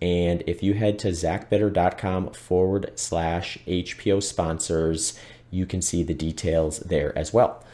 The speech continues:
Bioptimizers is highlighting their magnesium breakthrough supplement, which is the only organic full spectrum magnesium supplement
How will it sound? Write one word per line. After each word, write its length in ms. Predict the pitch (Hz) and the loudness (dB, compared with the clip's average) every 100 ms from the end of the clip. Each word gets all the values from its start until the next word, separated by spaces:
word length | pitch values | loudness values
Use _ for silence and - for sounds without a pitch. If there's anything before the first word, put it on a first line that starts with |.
| - - - - - - | -20 -20 -20 -20 -20 2
Bioptimizers 1120 | 95 92 120 - 135 87 82 85 95 104 - | 4 6 2 0 -2 0 0 2 2 2 -2
is 200 | 92 85 | -2 -2
highlighting 880 | - - 101 107 104 101 98 92 90 - | -4 0 4 4 4 4 4 2 0 -4
their 600 | 82 87 85 82 78 - | 2 4 4 2 0 -2
magnesium 840 | 87 87 87 92 95 92 101 101 - 85 | 0 2 2 0 0 2 0 0 -2 -4
breakthrough 480 | 87 92 113 - 80 | 2 2 2 -2 -2
supplement, 600 | - 82 78 78 80 - | -2 -4 -4 -4 -2 -4
which 260 | - 90 - | -4 -4 -2
is 180 | 87 80 | -2 -2
the 140 | 90 - | -2 0
only 280 | 95 117 | 2 2
organic 540 | 110 101 92 87 90 87 | 2 2 2 2 0 -2
full 240 | - 92 | -2 -2
spectrum 560 | 90 - 92 - 92 85 | 0 0 0 2 0 2
magnesium 560 | 80 85 101 107 95 | 0 2 0 2 0
supplement 580 | 87 82 - 82 82 71 | 0 -2 0 -2 -2 -4